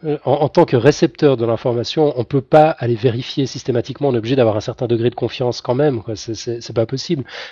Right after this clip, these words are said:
Là, on le voit avec douze news de, de, de rien du tout, ça prend des heures <laughs> de savoir lesquelles sont vraies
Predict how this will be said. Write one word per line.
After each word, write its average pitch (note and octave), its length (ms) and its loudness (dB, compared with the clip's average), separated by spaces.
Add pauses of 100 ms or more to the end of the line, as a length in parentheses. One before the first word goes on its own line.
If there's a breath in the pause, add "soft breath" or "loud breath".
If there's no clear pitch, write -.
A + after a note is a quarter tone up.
(100)
Là, C#3+ 100 8
on D#3 80 10
le C3 60 6
voit D3 160 8
avec B2 200 4
douze C#3 280 -4
news D3+ 260 4
de, B2 260 4
de, A#2+ 220 0
de A#2 100 -2
rien A#2+ 220 2
du A#2 140 -8
tout, F3 240 -4 (260 loud breath)
ça - 180 -4
prend D3+ 180 2
des B2+ 260 2
heures D#3 340 6 (140)
<laughs> F#3+ 100 8
de C#3+ 80 2
savoir C3 260 2
lesquelles C3 340 4
sont C3 180 0
vraies B2 320 0